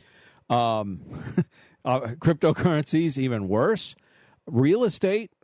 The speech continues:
for the most part, uh, I just got back from a trip, uh, from being in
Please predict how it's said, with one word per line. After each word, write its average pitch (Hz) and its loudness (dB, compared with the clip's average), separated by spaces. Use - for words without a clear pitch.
for - -2
the 131 0
most 151 0
part, 185 0
uh, 110 -4
I 113 -2
just 143 -6
got 139 -2
back 139 -2
from 117 -2
a 110 0
trip, 151 0
uh, 107 0
from 113 -6
being 123 -2
in 113 -4